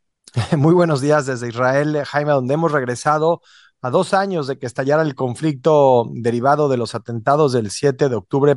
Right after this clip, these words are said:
de dos mil veintitrés, dos años de guerra, de sufrimiento y destrucción que, mm, eh, pues, podría empezar a terminar con, eh, la liberación de los últimos rehenes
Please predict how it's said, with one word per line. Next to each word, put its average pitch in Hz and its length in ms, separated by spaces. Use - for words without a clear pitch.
de 120 240
dos 117 220
mil 147 120
veintitrés, 127 680
dos 156 320
años 156 400
de 113 300
guerra, 151 580
de 117 160
sufrimiento 127 560
y 143 40
destrucción 143 720
que, 123 420
mm, 113 380
eh, 123 160
pues, - 300
podría 143 760
empezar 127 720
a 135 280
terminar 131 800
con, 117 420
eh, 110 460
la 117 140
liberación 123 560
de 151 100
los 131 180
últimos 143 420
rehenes 135 680